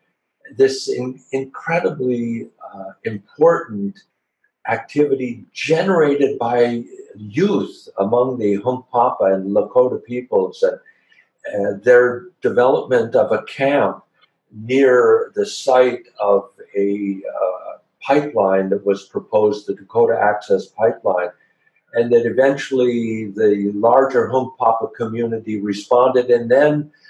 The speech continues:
the response from indigenous peoples, uh, throughout the Americas, one of the largest, if not the largest gathering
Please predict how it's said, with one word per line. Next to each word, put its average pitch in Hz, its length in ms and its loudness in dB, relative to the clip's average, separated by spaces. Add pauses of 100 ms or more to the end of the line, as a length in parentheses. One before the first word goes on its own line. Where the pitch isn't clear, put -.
(140)
the 135 100 2
response 135 560 0
from 120 260 -4
indigenous 131 640 -2
peoples, 131 440 -8
uh, 120 220 -6
throughout 139 580 2
the 131 100 -4
Americas, 110 640 0
one 120 120 2
of 113 120 -4
the 92 80 0
largest, 131 760 0
if 143 200 0
not 131 200 -2
the 131 80 2
largest 117 680 0
gathering 92 480 -2